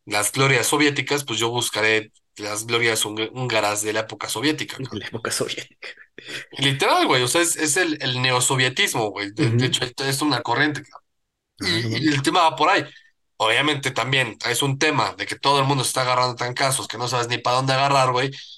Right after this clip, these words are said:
Speaker 1: y que lo que, la, la moneda de cambio es el petróleo, y tu amiguito que tiene un chingo de petróleo por todo el país, porque es el país más grande del mundo, pues entonces me vuelvo amigo de él, güey.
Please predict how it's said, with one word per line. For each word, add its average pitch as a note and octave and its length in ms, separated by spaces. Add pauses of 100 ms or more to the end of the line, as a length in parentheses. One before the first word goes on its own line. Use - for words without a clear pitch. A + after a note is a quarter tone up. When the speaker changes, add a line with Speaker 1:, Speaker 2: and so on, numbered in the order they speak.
(100)
Speaker 1:
y A2 100
que G#2+ 120
lo G#2+ 100
que, A2+ 240 (160)
la, G#2 220 (180)
la A2+ 300
moneda C3 240
de A#2+ 80
cambio C3 240
es - 100
el A2+ 100
petróleo, C3 560 (360)
y G#2+ 140
tu G#2+ 120
amiguito B2+ 540 (140)
que - 100
tiene A#2 220
un G#2 80
chingo B2+ 240
de A2 100
petróleo B2 380
por - 200
todo B2+ 180
el A#2+ 160
país, C3+ 320
porque A#2+ 180
es A2 80
el G#2+ 60
país A2+ 180
más A#2 120
grande B2+ 200
del B2+ 80
mundo, B2+ 320
pues G2 180
entonces A2 520
me G2+ 120
vuelvo G#2+ 220
amigo G#2+ 240
de C#3+ 120
él, C3 100
güey. - 160